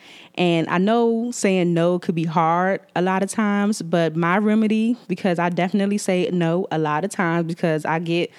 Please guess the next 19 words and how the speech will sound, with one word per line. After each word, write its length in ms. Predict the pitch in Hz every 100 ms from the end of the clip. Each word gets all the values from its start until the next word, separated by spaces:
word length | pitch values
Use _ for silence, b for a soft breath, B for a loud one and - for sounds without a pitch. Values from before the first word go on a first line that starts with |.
| B B -
inquiries 600 | 180 175 185 180 170 175
for 160 | -
things 520 | 170 175 170 170 160 151
that 240 | 156 147
I 100 | 151
don't 280 | 156 147 151
wanna 200 | 180 208
do 540 | 185 175 165 160 175 -
or 160 | - 156
that 160 | 160 151
just 160 | 165
don't 200 | 170 165
align 400 | 156 156 156 165
with 160 | 170 170
my 160 | 170
brand 640 | 165 160 165 165 165 165 160
or 200 | 151 143
my 200 | 151 151
vision. 640 | 147 165 165 165 160 170